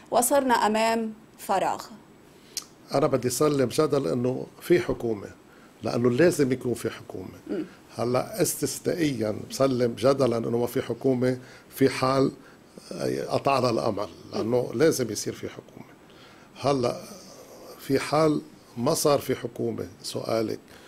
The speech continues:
Speaker 2: و-، وصار في خلو بسدة الرئاسة، شو بيصير؟
Speaker 1: مهم. مية
Speaker 2: هيدا
Speaker 1: بالمية، مية بالمية. صح.
Speaker 2: هيدا سؤال.
Speaker 1: صح.
Speaker 2: أوكي. لم، يعني، ولا مرة طرح هذا الموضوع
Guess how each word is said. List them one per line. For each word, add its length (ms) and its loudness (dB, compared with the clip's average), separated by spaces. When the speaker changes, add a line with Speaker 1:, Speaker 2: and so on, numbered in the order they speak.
Speaker 2:
و-، 240 -2
وصار 440 0
في 160 -2
خلو 280 2
بسدة 440 -2
الرئاسة، 460 0
شو 140 -10
بيصير؟ 480 -4
Speaker 1:
مهم. 320 -2
مية 160 0
Speaker 2:
هيدا 200 2
Speaker 1:
بالمية، 360 -2
مية 200 -2
بالمية. 400 -6
صح. 140 -4
Speaker 2:
هيدا 260 2
سؤال. 460 -8
Speaker 1:
صح. 140 -10
Speaker 2:
أوكي. 420 -18
لم، 540 4
يعني، 380 0
ولا 400 2
مرة 360 4
طرح 540 2
هذا 280 4
الموضوع 600 4